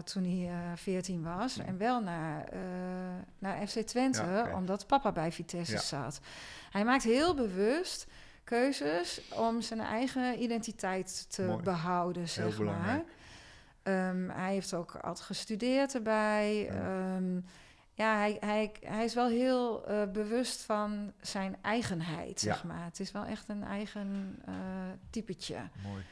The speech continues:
Speaker 1: Eh, hij heeft zijn eigen humor en, eh, hij, hij kan goed uit zijn woorden. En het is gewoon heel leuk om te zien dat hij,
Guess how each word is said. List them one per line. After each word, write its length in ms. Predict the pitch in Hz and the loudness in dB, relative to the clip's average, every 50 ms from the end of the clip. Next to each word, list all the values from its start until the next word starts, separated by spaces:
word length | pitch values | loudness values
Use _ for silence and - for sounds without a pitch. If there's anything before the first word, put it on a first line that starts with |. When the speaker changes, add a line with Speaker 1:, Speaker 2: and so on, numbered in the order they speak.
| - - - - - - | -16 -20 -20 -20 -20 -12
Speaker 1:
Eh, 100 | - - 180 | -6 -4 -2
hij 100 | 180 175 | -2 -2
heeft 140 | 175 170 - | -2 -4 -6
zijn 140 | - - - | -8 -6 -2
eigen 260 | 196 214 220 220 208 | -2 0 2 2 4
humor 560 | 196 214 226 226 214 208 196 202 196 196 196 | 6 8 6 6 6 4 4 4 4 4 4
en, 260 | 196 190 185 185 185 180 | 4 2 0 -2 -2 -4
eh, 60 | 180 | -4
hij, 320 | - - - - - - - - - | -6 -6 -8 -8 -10 -10 -10 -10 -10
hij 140 | - 185 180 | -10 -10 -8
kan 240 | - 190 185 185 180 | -8 -6 -6 -6 -6
goed 240 | - - 220 214 - | -6 -6 -6 -4 -2
uit 180 | 202 190 185 | -2 -2 -2
zijn 160 | - - 196 185 | -4 -6 -6 -4
woorden. 440 | 196 214 214 220 214 208 202 196 196 196 190 | -2 0 2 2 2 2 2 0 0 0 0
En 80 | 160 | -2
het 100 | 175 185 - - - - - - - - - 220 | -2 -4 -6 -8 -12 -18 -18 -18 -14 -10 -8 -6
is 40 | - | -2
gewoon 200 | - 233 233 226 | 0 2 4 4
heel 160 | 226 220 220 | 6 6 6
leuk 300 | 220 220 226 233 233 233 | 8 8 8 8 6 4
om 120 | 220 214 | 2 0
te 140 | 196 - 214 | 0 0 -2
zien 460 | 196 - 226 233 240 226 220 226 220 | -2 0 2 2 4 4 4 2 2
dat 180 | 202 208 202 - | 0 0 -2 -2
hij, 260 | - 208 202 196 196 | -2 -2 0 0 0